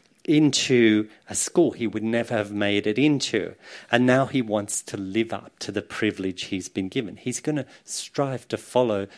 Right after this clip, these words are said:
the school rules as a response to that thing that he has been given. You can see the brain ticking around. He said, "Yeah, I think I get that now."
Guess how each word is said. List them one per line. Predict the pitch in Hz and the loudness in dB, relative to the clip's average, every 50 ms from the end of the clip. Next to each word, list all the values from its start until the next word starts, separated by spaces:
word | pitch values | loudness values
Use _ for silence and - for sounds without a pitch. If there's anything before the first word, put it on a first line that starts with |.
| _ _ | _ _
the | - 113 | -6 -4
school | - - - - - - - 123 113 98 95 | -4 -4 -6 -10 -6 0 2 2 2 2 0
rules | 101 127 147 123 92 92 113 120 - | 0 0 0 0 0 -2 -4 -8 -8
as | - - 120 110 - | -6 -4 -4 -2 -2
a | 120 107 | -2 -2
response | 98 101 98 - - - - 135 135 117 107 - - - - | -2 -2 -6 -6 -8 -6 -2 0 0 0 0 -4 -10 -14 -8
to | - 113 98 | -4 -4 -2
that | - 101 98 101 - | -2 -2 -6 -6 -8
thing | - - - 131 120 107 98 92 - - - - - _ | -10 -4 -2 -2 0 0 -2 -4 -6 -12 -20 -20 -12 _
that | - 113 110 | -6 -6 -4
he | 110 - 123 113 | -4 -6 -6 -6
has | 104 90 117 117 - - | -6 -6 -6 -6 -6 -8
been | - - 113 104 104 92 | -8 -6 -4 -4 -4 -4
given. | - 104 104 101 - - 98 104 104 104 _ _ _ _ _ _ - - - - - _ _ _ _ | -6 -6 -6 -6 -6 -8 -12 -12 -14 -20 _ _ _ _ _ _ -20 -20 -20 -20 -20 _ _ _ _
You | _ | _
can | - - | -16 -14
see | - - - 135 | -14 -12 -12 -12
the | 117 117 | -12 -10
brain | 104 95 110 110 110 107 107 | -6 -4 -4 -2 -2 -4 -4
ticking | 107 - 117 110 - - 113 | -4 -4 -6 -6 -6 -6 -10
around. | 104 104 101 104 120 131 135 | -10 -10 -10 -10 -10 -10 -12
He | 123 | -12
said, | - - 147 131 | -16 -18 -18 -14
"Yeah, | 135 160 151 139 131 135 | -12 -12 -12 -12 -14 -16
I | 127 | -18
think | - - 165 - - 156 | -18 -16 -16 -10 -6 -6
I | 143 | -6
get | 135 - 131 - - - | -6 -6 -10 -10 -10 -8
that | - 98 - - - | -8 -8 -8 -8 -10
now." | 92 95 90 90 - | -10 -8 -8 -10 -10